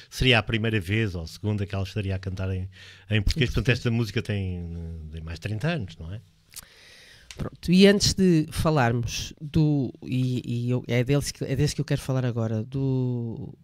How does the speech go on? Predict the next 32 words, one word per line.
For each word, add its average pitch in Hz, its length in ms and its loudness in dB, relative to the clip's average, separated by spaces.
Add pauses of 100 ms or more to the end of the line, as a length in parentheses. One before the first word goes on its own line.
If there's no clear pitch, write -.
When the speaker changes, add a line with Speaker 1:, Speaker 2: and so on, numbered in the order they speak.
(140)
Speaker 2:
do 135 220 -4
escritor 127 760 0 (760)
e 110 80 -10
do 98 120 -14
processo - 420 -4
criativo, 127 580 -4
e 123 60 2
há 117 40 0
bocado 131 540 -2
em 127 100 0
off, 131 440 -4
ainda 127 320 -2
na 131 100 -4
tua 127 160 -10
casa, 135 300 -2
falávamos 131 460 -2
de 127 60 -4
uma 123 120 0
série 123 260 -2
de - 80 -10
coisas 123 320 -4
que - 100 -10
me 123 120 -4
deixam 131 280 0
dúvidas, 139 540 -4 (720)
ah, 147 580 -2 (240)
eu 143 140 -4
queria 139 320 -4
ler 135 160 -2
mais 131 240 -2
um 131 80 -4
poema. - 380 -10